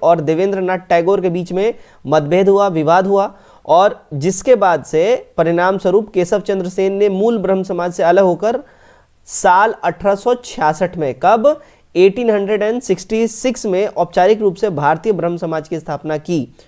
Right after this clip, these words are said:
और बाद में स्थापित ब्रह्म समाज को आदि ब्रह्म समाज कहा जाने लगा। मतलब जो पहले से एग्जिस्टिंग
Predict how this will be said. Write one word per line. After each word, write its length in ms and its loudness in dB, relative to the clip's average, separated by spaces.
और 140 -2
बाद 340 2
में 300 0
स्थापित 380 -4
ब्रह्म 260 -2
समाज 340 -6
को 100 -4
आदि 360 0
ब्रह्म 220 -4
समाज 380 -8
कहा 280 -4
जाने 220 -6
लगा। 260 -8
मतलब 200 -2
जो 100 2
पहले 400 0
से 120 -4
एग्जिस्टिंग 640 -4